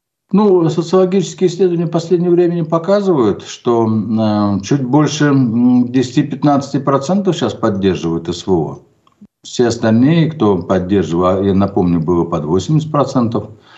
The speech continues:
а остальные сейчас осознали, что это достаточно тупиковый путь, и, в общем-то, ратуют за то, чтобы всё это закончилось как можно быстрее.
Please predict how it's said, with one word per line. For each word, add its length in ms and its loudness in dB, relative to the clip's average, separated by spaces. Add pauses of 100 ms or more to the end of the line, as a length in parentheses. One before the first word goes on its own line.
(360)
а 100 -2
остальные 500 2
сейчас 280 -2
осознали, 600 0
что 200 -2
это 140 0
достаточно 540 -4
тупиковый 640 -2
путь, 360 -2
и, 300 2
в 120 2
общем-то, 460 0
ратуют 400 0
за 100 0
то, 120 -6
чтобы 220 -10
всё 120 0
это 80 -4
закончилось 520 -4
как 200 -8
можно 220 0
быстрее. 520 -2